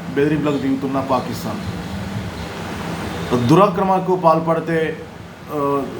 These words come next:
బదిలిస్తామని చేసి పాక్, పాక్, ఆ, కుటిల మాటలు మాట్లాడుతుంది. తమపై భారత్ ఎలాంటి దురాక్రమణకు దిగినా, ఆ, దానికి తగ్గట్టు బదిలిస్తామని పాక్ విదేశాంగ శాఖ పేర్కొంది.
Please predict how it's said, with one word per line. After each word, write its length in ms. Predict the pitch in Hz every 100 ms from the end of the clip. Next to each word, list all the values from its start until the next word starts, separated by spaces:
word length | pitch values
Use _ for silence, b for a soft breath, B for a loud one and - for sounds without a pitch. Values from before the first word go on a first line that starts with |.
| 139 135
బదిలిస్తామని 640 | 147 165 - 160 151 143
చేసి 240 | 147 - 147
పాక్, 480 | 143 147 143 143 131 - 139
పాక్, 260 | 147 131 - - - - - - 135
ఆ, 160 | 131 123 165
కుటిల 240 | 160 165
మాటలు 320 | 156 143 139
మాట్లాడుతుంది. 680 | 135 135 139 131 135 139 220 - - - - -
తమపై 340 | 156 170 185 175
భారత్ 420 | 156 156 175 165
ఎలాంటి 300 | 160 165 160
దురాక్రమణకు 640 | 143 156 160 160 156 147
దిగినా, 420 | 143 139 143 143 - - - - - - - -
ఆ, 220 | 156 139 131
దానికి 440 | 160 160 165 165 - - - - - 135
తగ్గట్టు 340 | - 135 165 165
బదిలిస్తామని 720 | 143 143 160 - 147 139 143
పాక్ 360 | - 143 151 139
విదేశాంగ 400 | 139 156 147 139
శాఖ 400 | 135 127 131 131
పేర్కొంది. 380 | 123 123 117